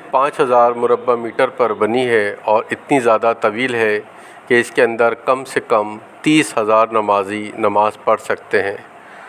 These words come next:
मस्जिद का संग बुनियाद सऊदी के फरमारवा शाह खालिद बिन अब्दुल अजीज़ ने रखा, जबकि मस्जिद बनाने का मंसूबा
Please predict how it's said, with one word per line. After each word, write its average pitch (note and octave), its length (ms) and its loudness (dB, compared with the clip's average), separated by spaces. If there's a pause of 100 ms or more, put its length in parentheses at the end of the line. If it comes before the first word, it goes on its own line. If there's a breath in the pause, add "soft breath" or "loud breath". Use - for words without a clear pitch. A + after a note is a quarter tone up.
(400 loud breath)
मस्जिद B2 300 0
का D#3 140 2
संग C3+ 340 -4
बुनियाद B2 640 2
सऊदी B2+ 460 0
के A2+ 340 0 (220)
फरमारवा A2 720 2 (500 loud breath)
शाह B2 340 4
खालिद A#2 380 -2 (120)
बिन A#2+ 220 0 (100)
अब्दुल A#2 280 0
अजीज़ A2+ 380 0
ने A2+ 100 4
रखा, G#2 500 -2 (480 loud breath)
जबकि A#2+ 280 -2
मस्जिद A2+ 320 0
बनाने A2+ 460 0
का A2+ 180 -2
मंसूबा G#2 600 0